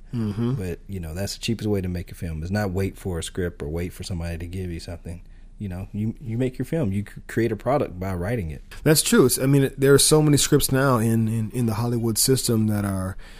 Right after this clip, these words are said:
Speaker 1: um, in development or, or on hold or, or being tweaked, but they're,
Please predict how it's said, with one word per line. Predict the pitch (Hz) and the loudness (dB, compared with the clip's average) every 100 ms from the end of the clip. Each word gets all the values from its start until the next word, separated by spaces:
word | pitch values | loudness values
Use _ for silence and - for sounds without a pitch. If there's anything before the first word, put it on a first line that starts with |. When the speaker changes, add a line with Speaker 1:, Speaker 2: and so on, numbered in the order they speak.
| - - | -18 -10
Speaker 1:
um, | 95 92 92 110 - - - - - - | -8 -8 -8 -14 -18 -20 -20 -20 -20 -4
in | - 135 | 2 4
development | 127 131 123 123 117 - - | 6 4 2 0 -2 -10 -16
or, | - 107 101 98 117 - - - | -12 -10 -10 -10 -14 -16 -18 -16
or | - | -8
on | 123 123 | -2 0
hold | 107 - 120 120 110 | 0 0 0 0 -2
or, | 87 | -4
or | 101 | -4
being | 113 113 | -2 0
tweaked, | 107 123 117 - | 0 0 -2 -4
but | - 104 | -4 -2
they're, | 113 110 | 0 0